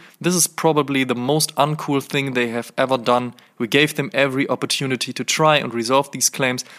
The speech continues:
but they had no interest.“ Hm. Update folgt. Zu guter Letzt hat LeBron James einen kurzen Trailer, also einen wirklich sehr, sehr kurzen Trailer zum Space Jam Sequel mit ihm in der Hauptrolle geteilt.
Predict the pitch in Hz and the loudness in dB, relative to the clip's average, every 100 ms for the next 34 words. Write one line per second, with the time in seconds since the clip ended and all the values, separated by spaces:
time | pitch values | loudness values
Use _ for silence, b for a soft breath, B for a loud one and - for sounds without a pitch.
0 | B 156 - 123 113 127 127 131 135 113 | B -2 2 2 2 0 2 2 2 -2
1 | 104 - - - - _ _ - 123 101 | -4 -6 -4 -6 -6 _ _ -14 -10 -10
2 | - - _ _ _ _ - - - 120 | -12 -20 _ _ _ _ -2 -2 -2 -2
3 | 120 - _ - - - 98 - - - | -2 -8 _ -16 -8 -4 -4 -4 -6 -8
4 | _ _ B B B B - - 190 240 | _ _ B B B B -4 0 2 2
5 | 208 202 - - 160 165 160 139 143 139 | 4 4 2 -4 -4 -4 -2 -4 0 0
6 | 139 131 151 151 127 127 - 208 220 196 | 0 0 0 -2 -4 -6 0 2 2 2
7 | 143 147 143 135 131 - 123 90 - 120 | 2 4 4 2 -2 -6 -18 -16 -6 -6
8 | 117 123 107 - 131 120 117 - 135 - | -2 -6 -2 0 2 2 0 -2 -4 -2
9 | 127 139 131 127 139 123 - 170 190 - | -2 0 2 2 2 0 2 2 0 -2
10 | 127 117 113 - 123 156 160 139 131 139 | -4 -2 0 0 0 2 0 0 -6 -6
11 | 135 127 156 - 117 110 - 110 117 | -4 0 -2 -2 -6 -4 -4 -2 -2